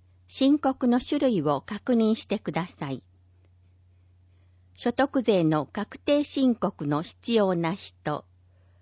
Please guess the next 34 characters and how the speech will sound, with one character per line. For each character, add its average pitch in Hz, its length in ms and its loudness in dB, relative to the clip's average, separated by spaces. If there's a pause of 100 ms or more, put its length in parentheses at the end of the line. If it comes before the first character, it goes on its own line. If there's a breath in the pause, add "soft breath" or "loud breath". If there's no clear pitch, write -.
(380)
一、 196 500 -4 (560)
公 302 180 2
的 294 320 -2
年 262 280 4
金 170 240 -2
な 170 160 -2
ど 160 120 0
の 143 220 0
収 262 240 2
入 254 260 4
金 226 300 -2
額 165 300 -4
が 139 200 -6 (320)
四 262 220 2
百 269 380 -2
万 214 360 2
円 143 300 -2
以 254 160 -2
上 175 260 0
の 127 200 -4
人。 - 520 -10 (1200)
二、 196 280 -2 (520)
公 277 180 4
的 277 320 -2
年 247 240 4
金 180 240 0
な 180 140 0
ど 156 160 0
の 147 160 0
収 277 240 0
入 269 200 4
金 214 300 -2
額 160 300 -6
が 139 200 -4